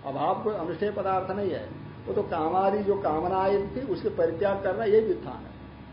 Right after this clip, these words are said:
लोकेशना, वित्तेषणा, पुत्रेषणा, ये परित्याग करना ये है ना, तो उसके लिए कोई इच्छा नहीं, वो,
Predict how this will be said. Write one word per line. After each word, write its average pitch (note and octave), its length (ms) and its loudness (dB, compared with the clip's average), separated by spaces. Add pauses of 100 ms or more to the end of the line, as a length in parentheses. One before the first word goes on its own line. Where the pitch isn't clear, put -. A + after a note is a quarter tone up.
(140)
लोकेशना, F3 480 0
वित्तेषणा, E3+ 520 -2
पुत्रेषणा, E3+ 500 -4
ये F3+ 200 2 (1000)
परित्याग E3 400 2
करना D3 200 0
ये E3+ 180 6
है D3+ 120 4
ना, G#3 120 -6 (320)
तो F#3 60 -2
उसके F3 200 0
लिए G3+ 140 6
कोई G3 240 2 (240)
इच्छा F#3 240 -2
नहीं, A3+ 160 -2
वो, - 160 -6